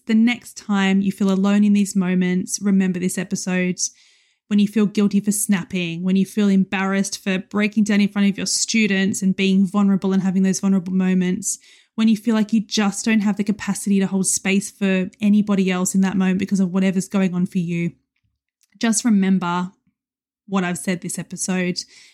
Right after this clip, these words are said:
because you aren't alone in that, and you deserve boundless amounts of understanding and grace, because we are all just humans just getting through this life together. Also, remember your own window of tolerance and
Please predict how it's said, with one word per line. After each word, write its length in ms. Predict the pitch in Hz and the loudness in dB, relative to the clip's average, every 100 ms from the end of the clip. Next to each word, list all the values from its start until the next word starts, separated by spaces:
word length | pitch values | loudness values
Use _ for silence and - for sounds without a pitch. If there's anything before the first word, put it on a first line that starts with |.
| _ | _
because 280 | 220 220 202 | 0 0 2
you 120 | 214 | 2
aren't 180 | 196 202 | 4 4
alone 320 | 196 185 185 | 4 4 4
in 160 | 185 190 | 4 4
that, 260 | 196 185 - | 4 0 2
and 120 | 190 | 2
you 80 | 190 | 2
deserve 540 | 190 - 185 180 180 - - | 0 -2 0 0 -4 -10 -4
boundless 640 | 202 208 214 202 190 185 | 0 4 2 0 -4 -2
amounts 340 | 190 175 180 190 | 0 0 0 -2
of 60 | |
understanding 760 | 180 180 180 - 190 180 180 175 | -2 -2 0 0 0 -2 -2 -2
and 100 | 180 | -2
grace, 480 | 175 165 175 180 - | -2 -2 -2 -2 -2
because 420 | 202 202 190 - | 0 0 0 0
we 100 | 190 | 0
are 100 | 190 | 0
all 240 | - 190 185 | 2 0 0
just 260 | 190 - | -2 -2
humans 340 | 190 180 175 - | 0 0 -2 -8
just 180 | - | -6
getting 200 | 185 170 | -4 -2
through 200 | 185 185 | -2 -4
this 200 | 175 - | -8 -8
life 200 | 165 170 | -8 -10
together. 500 | - 185 170 - - - _ _ _ _ _ _ _ - | -10 -10 -6 -4 -4 -6 _ _ _ _ _ _ _ -2
Also, 260 | 247 254 | 0 2
remember 440 | 240 233 240 226 226 | 2 4 2 2 2
your 220 | 220 220 | 0 0
own 200 | 226 226 | 2 2
window 240 | 226 226 220 | 2 2 -2
of 100 | 214 | -4
tolerance 800 | - 220 220 220 214 - - - | -6 -2 2 2 0 -4 -8 -2
and 260 | 226 220 | 0 2